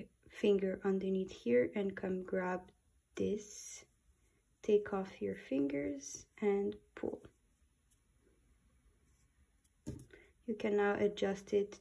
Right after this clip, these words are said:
to your hook and chain twenty-five.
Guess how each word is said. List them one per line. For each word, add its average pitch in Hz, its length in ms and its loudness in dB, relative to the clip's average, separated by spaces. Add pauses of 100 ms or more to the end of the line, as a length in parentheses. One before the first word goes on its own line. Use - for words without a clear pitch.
to - 140 0
your 185 200 2
hook 277 380 -4 (2500)
and 233 340 6 (160)
chain 208 560 6 (140)
twenty-five. 208 680 -2